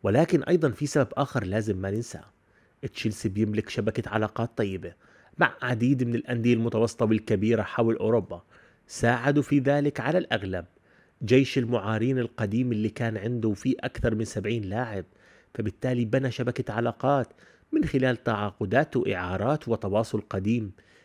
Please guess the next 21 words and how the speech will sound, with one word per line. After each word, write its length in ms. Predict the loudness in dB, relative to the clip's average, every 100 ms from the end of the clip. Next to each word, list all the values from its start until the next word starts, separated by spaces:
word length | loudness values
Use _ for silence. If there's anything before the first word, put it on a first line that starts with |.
| _
فيما 260 | -2 0 2
بينه 300 | 2 0 0
وبين 300 | 0 0 0
هذه 220 | -4 -4
الأندية. 520 | -4 -4 -4 -4 -6 -14 _ _ _ -12
وأكيد 640 | -10 -4 2 4 2 -4 _ _ _ -4
مارينا 480 | -2 2 2 2
مع 160 | 0 -4 -4
هذا 180 | -2 -2
السوق 500 | -4 -10 -12 -14 -20 _ _ _ -6
كسبت 420 | -6 -4 -6 -4
المزيد 480 | 0 0 2 2 2
من 120 | 0
الاحترام 600 | -2 -4 -2 0 0 0
في 100 | 0
الوسط 320 | -2 -2 -2
الرياضي، 480 | 0 0 -2 -6 -16 _ _ _ _ _ _
لأنها 380 | -2 0 2 2
في 220 | 4 4
عز 280 | 4 4 2
الأزمة 440 | 4 2 0 -6